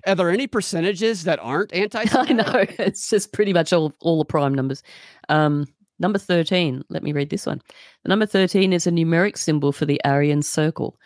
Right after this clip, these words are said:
Speaker 2: the large Texas-based racist prison gang, substituting letters for numbers, one and three equals A and C,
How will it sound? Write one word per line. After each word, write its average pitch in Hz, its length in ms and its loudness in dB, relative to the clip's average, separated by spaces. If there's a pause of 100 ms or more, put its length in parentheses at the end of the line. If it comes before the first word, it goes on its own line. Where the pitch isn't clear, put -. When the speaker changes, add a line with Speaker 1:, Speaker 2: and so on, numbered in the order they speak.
(260)
Speaker 2:
the 135 80 -2
large 135 400 0
Texas-based 156 840 -2
racist 147 520 -4
prison 156 320 0
gang, 110 340 -6 (400)
substituting 143 840 -2
letters 139 340 -2
for - 100 -4
numbers, 147 480 0
one 127 240 0
and 131 180 -2
three 139 400 0
equals 139 460 -2
A 135 400 0
and 123 180 -2
C, - 560 -2